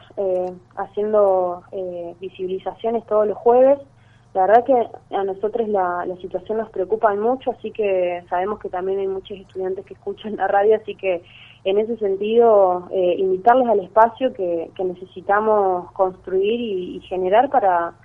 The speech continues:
poder dar un, una pelea realmente por la educación pública, porque realmente yo,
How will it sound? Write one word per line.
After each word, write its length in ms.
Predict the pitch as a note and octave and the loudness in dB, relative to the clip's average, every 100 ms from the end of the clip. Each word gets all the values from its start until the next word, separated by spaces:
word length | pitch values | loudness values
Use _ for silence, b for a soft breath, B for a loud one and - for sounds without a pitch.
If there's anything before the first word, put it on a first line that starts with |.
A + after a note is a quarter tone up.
| b _ | b _
poder 240 | F#3+ A3 C4+ | 4 6 8
dar 140 | C4 | 6
un, 200 | C4 G3+ | 4 0
una 240 | A#3 B3+ | 2 2
pelea 280 | A#3 G#3+ B3 | 2 4 6
realmente 500 | A#3 C4 B3+ C4 G3 | 6 4 4 0 -2
por 140 | E3+ F3+ | 0 2
la 80 | |
educación 440 | F3 F3 F3+ F#3 F3+ | 2 0 -6 -6 -4
pública, 420 | F3 F3 F3 F3 | -4 -4 -6 -8
porque 280 | F3+ F#3 F#3+ | -8 -4 0
realmente 720 | G3+ A#3 A#3+ A#3+ B3 G#3+ F#3+ _ - | 0 0 -2 0 0 0 -4 _ -2
yo, 360 | A#3 A#3+ G3 | 4 4 4